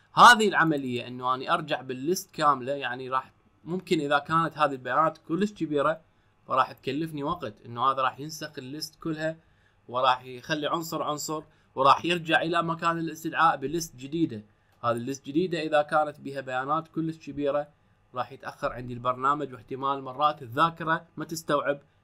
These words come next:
هاي الكميات الهائله من، آه، البيانات. فقالوا اكو طريقه احسن انه انت تستعمل الجنريتر.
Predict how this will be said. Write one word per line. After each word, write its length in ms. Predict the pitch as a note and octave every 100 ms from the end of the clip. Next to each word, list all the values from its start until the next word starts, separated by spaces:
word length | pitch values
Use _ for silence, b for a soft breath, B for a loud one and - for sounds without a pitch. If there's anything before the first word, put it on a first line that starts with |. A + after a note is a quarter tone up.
| _
هاي 180 | B2 C3
الكميات 680 | C3 - B2 B2 B2 B2+ B2+
الهائله 540 | A2+ B2 C3 B2+ C3 C3 _ _ _ -
من، 300 | A#2 C3 D#3+ - _ _ -
آه، 360 | A2+ A2 G#2+
البيانات. 580 | A#2 A#2 B2 B2 C#3+ A#2+ - -
فقالوا 480 | C3 F3+ G3+ G#3 G#3 b b b -
اكو 160 | C3+ D3+
طريقه 380 | D#3 F#3+ G3
احسن 400 | D3+ - D#3+ F3+ - _ _ C#3+
انه 220 | C3 C#3
انت 160 | D#3+
تستعمل 760 | C#3 A#2+ - - D3 F#3 A3+ A#3+ _ _ _
الجنريتر. 640 | B2+ B2 B2+ A#2 G#2+ A2+ -